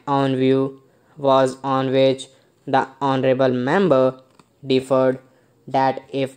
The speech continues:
only some of the states are given too much representation, they may upset the balance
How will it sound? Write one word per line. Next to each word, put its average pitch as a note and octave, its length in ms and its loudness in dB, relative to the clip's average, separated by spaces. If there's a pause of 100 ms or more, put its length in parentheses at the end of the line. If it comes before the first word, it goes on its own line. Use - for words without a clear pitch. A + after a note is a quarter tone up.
only C3+ 560 -2 (260)
some G#3+ 540 -2
of C3+ 340 0
the C3+ 300 2 (300)
states C3+ 640 -4 (360)
are C3 180 0
given C3 680 0 (440)
too G#3 240 6
much C3+ 380 0 (340)
representation, C3+ 1300 0 (520)
they C3+ 300 0
may C3+ 400 -2
upset C3+ 600 -2 (420)
the C3+ 120 0
balance C3+ 840 -2